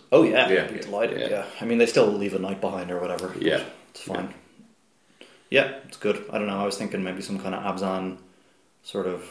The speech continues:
Speaker 1: delirium-y, mid-rangey, control-y list
Speaker 3: Mm-hmm.
Speaker 1: could play them, 'cause again, it's an e-, easy enchantment to get in the graveyard
Speaker 3: Yeah.
Speaker 1: for delirium
Speaker 3: Yeah.
Speaker 1: and stuff as
Speaker 3: Yeah,
Speaker 1: well.
Speaker 3: that's true. Yeah, so, um, I'm, I'm quite excited to see the Pro Tour, because this seems like a very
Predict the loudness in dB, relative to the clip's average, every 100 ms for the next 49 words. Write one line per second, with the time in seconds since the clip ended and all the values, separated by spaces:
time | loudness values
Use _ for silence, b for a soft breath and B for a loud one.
0 | -20 -20 _ -14 -4 -2 0 -2 -4 -4
1 | -4 -6 -4 -2 -2 -2 -4 -8 -6 -2
2 | 0 0 -2 -2 -6 -10 -8 -2 0 0
3 | 0 0 -2 -4 -6 -4 -2 -4 -6 -10
4 | -10 -12 -10 -10 -8 -6 -4 -4 -4 -6
5 | -6 -4 -4 -2 -2 0 0 4 6 6
6 | 4 0 0 0 -2 -4 -8 -6 -2 0
7 | 0 -2 -4 -6 -8 -20 -20 _ _ _
8 | -20 -20 -20 b b b b b _ -4
9 | -4 0 2 4 6 6 2 2 0 0
10 | 0 0 0 0 2 4 6 4 4 2
11 | 4 4 4 2 -2 0 2 2 2 2
12 | 4 4 4 4 2 0 2 4 4 4
13 | 0 -4